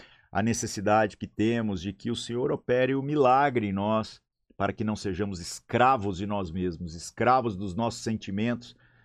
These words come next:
das nossas vontades, das nossas paixões. Que o Senhor nos conduza por uma jornada de verdadeira consciência à luz da sua palavra, da comunhão,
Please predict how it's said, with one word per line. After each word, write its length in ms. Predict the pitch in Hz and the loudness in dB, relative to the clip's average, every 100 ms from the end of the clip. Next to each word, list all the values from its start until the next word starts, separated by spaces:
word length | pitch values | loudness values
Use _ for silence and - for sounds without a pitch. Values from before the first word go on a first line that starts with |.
| _ | _
das 180 | 95 104 | -2 0
nossas 300 | 107 101 104 | 0 -4 -6
vontades, 520 | 92 95 - 107 101 | -6 -6 0 0 0
das 160 | 85 98 | -2 -4
nossas 280 | 101 90 80 | -4 -8 -10
paixões. 640 | 92 90 - 90 85 - _ _ _ | -8 -8 -8 -10 -10 -14 _ _ _
Que 60 | 101 | -10
o 20 | |
Senhor 240 | 90 113 110 | -4 -2 -2
nos 160 | 104 | -4
conduza 760 | - 101 95 123 147 135 143 123 _ _ _ _ _ _ | -8 -8 -2 -2 0 0 0 -2 _ _ _ _ _ _
por 200 | 104 107 | -4 -2
uma 500 | 107 104 107 104 98 | 0 0 0 0 -2
jornada 800 | 90 107 110 107 113 110 120 120 - _ _ _ | 0 2 2 4 2 2 2 2 0 _ _ _
de 160 | 85 95 | -6 0
verdadeira 440 | 98 90 92 117 | 2 2 0 0
consciência 760 | 123 127 123 - 143 156 123 104 | 0 -4 -4 -2 0 0 0 0
à 60 | 92 | 0
luz 240 | 101 95 | 0 -2
da 100 | 92 | -6
sua 200 | - 95 | -2 -4
palavra, 680 | - 82 104 123 127 117 113 | -2 2 4 6 4 2 -2
da 120 | 98 | -2
comunhão, 760 | - 92 90 98 113 120 120 | -2 -4 -2 0 0 0 -2